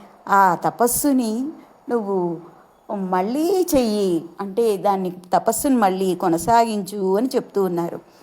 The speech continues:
అయితే ఇంకా ఎల్-, ఆ, ఆ తపస్సు వల్ల స్వామికి ఎటువంటి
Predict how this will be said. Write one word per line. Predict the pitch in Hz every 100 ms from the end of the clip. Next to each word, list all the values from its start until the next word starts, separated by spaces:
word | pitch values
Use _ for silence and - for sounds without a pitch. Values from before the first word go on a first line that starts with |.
| _ _ _
అయితే | 185 180 269 254 208 - - _ _ _ _ _ _ _ _ _ _ -
ఇంకా | 226 262 240 190 -
ఎల్-, | 220 202 175 - 202
ఆ, | 208 196 185 -
ఆ | 208
తపస్సు | 202 170 196 226 -
వల్ల | 302 285 262 254 214 220 247 - _
స్వామికి | - 226 208 247 277 254 190 214 214 - - -
ఎటువంటి | 196 196 247 285 277 285 262 247 240